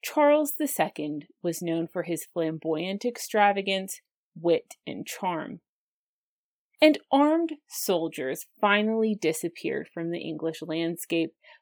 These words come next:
when Charles paid them and sent them home. He could get away with paying them less than the Commonwealth owed them, so he gave them a healthy but affordable sum of money and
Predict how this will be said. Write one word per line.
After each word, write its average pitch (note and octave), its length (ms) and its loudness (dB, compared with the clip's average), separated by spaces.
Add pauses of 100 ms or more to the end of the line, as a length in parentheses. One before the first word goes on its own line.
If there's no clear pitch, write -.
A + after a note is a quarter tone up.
when A#3 180 8
Charles G#3+ 500 6
paid D3+ 320 -4
them D#3 160 -4
and E3+ 140 -6
sent - 320 -10
them - 160 -10
home. F3 500 -8 (840)
He C#4+ 140 8
could B3+ 140 2
get F3 160 8
away D#3 240 4
with F#3+ 220 2
paying E3 300 -2
them E3+ 180 -2
less D#3+ 440 -6
than D3+ 140 -2
the C3+ 80 -4
Commonwealth F#3 760 -4 (100)
owed - 240 -4
them, D#3+ 340 -6 (280)
so G4 200 6
he F#4+ 100 6
gave A#3+ 220 8
them A#3+ 160 6
a A#3+ 80 2
healthy E3+ 540 -2
but D3+ 160 6
affordable D#3+ 560 0
sum D#3 240 -4
of E3 120 -8
money D#3+ 460 -8
and F#3 220 -6